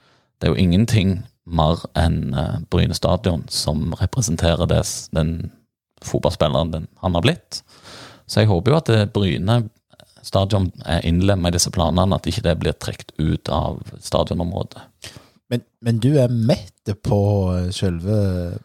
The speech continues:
Speaker 2: Erling Braut Haaland?
Speaker 1: Jeg er mett av engelske fotball generelt i de siste årene. Så jeg, eh,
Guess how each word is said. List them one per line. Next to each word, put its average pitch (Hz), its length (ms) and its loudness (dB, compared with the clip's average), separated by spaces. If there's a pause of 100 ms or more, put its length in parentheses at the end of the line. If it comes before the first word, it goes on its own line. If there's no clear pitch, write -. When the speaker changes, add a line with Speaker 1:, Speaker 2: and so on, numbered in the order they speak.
Speaker 2:
Erling 92 220 -4
Braut 95 200 -2
Haaland? 180 220 -2
Speaker 1:
Jeg 117 120 2
er 147 300 2
mett 120 460 0
av 101 240 4
engelske 104 460 0
fotball 120 540 0 (380)
generelt 95 760 -2 (240)
i 101 80 -2
de 92 80 -4
siste 87 280 -2
årene. 90 360 -4 (260)
Så - 160 0
jeg, 104 240 2
eh, 104 220 4